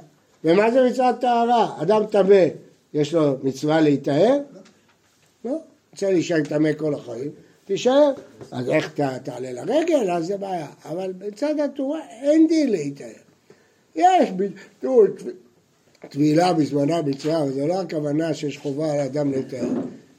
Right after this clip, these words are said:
Speaker 1: אדם הוא, אה, נגע בשרץ, הוא רוצה להישאר ככה עד הפסח. עד, טוב, עכשיו, אז מה הכוונה? אז כתוב ברמב"ם לדון. מה הכוונה לדון?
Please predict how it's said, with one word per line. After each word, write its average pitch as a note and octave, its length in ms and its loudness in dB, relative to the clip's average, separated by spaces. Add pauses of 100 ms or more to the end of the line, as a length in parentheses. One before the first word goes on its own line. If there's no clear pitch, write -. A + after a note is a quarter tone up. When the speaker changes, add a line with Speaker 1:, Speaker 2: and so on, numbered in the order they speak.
(120)
Speaker 1:
אדם C#4 320 -4
הוא, G3 720 0 (580)
אה, - 420 -12
נגע E3+ 340 0
בשרץ, D#3 680 0
הוא F#4+ 140 0
רוצה G#4+ 160 -2 (180)
להישאר F#4 280 0 (120)
ככה B3 640 -4
עד A3 120 -4
הפסח. E3+ 460 0 (120)
עד, D#3 140 -8 (520)
טוב, D#3+ 200 2 (200)
עכשיו, C#4+ 480 0 (580)
אז C3+ 140 -2
מה E3+ 220 4
הכוונה? C#3+ 440 -4 (680)
אז - 180 -6
כתוב C#4+ 440 -4
ברמב"ם G#3+ 520 -2
לדון. D#3 460 2
מה D#3+ 120 -6
הכוונה C#3 420 -10
לדון? G#2 180 -16